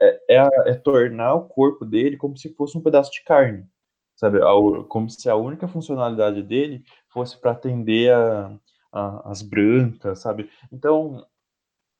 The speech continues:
Speaker 1: é, mais uma vez ainda a objetificação, sabe? A obje-, a objetificação dos corpos, ela é ainda mais, mais cruel com pessoas negras.
Speaker 2: Concordo.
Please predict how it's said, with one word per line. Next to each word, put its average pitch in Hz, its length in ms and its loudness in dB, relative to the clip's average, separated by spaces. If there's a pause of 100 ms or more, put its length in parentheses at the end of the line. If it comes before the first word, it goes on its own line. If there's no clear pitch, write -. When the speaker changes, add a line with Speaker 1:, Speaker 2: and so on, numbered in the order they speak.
(440)
Speaker 1:
é, 127 260 6
mais 151 320 2
uma 180 180 -6
vez 143 280 -4
ainda 135 340 -14
a 143 160 -8
objetificação, 135 840 -16
sabe? 101 200 -16
A 101 40 -10
obje-, 104 200 -14
a 101 100 -8
objetificação 110 800 -8
dos 107 140 -20
corpos, - 580 -4 (440)
ela 104 260 0
é 107 40 2
ainda 117 320 -2
mais, 120 800 -8 (260)
mais 104 240 -12
cruel 110 400 -6
com 120 80 -20
pessoas 117 420 -10
negras. 95 520 -16 (2750)
Speaker 2:
Concordo. 127 480 -14